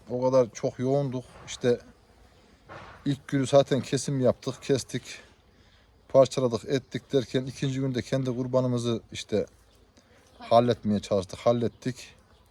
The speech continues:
Üçüncü günü de annem düştü arkadaşlar, düşmüş.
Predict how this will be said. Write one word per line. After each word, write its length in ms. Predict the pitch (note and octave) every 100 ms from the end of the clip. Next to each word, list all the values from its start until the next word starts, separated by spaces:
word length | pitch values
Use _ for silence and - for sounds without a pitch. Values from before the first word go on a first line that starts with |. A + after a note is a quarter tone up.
| - - - - - - - - - -
Üçüncü 380 | C3+ - D3+ D3+
günü 180 | D#3+ D3
de 60 |
annem 360 | C#3 D#3+ D3+ B2+ -
düştü 300 | D3 - D#3
arkadaşlar, 680 | A#2 B2+ C3 - B2 G2 B2+
düşmüş. 580 | C3 - C#3+ - -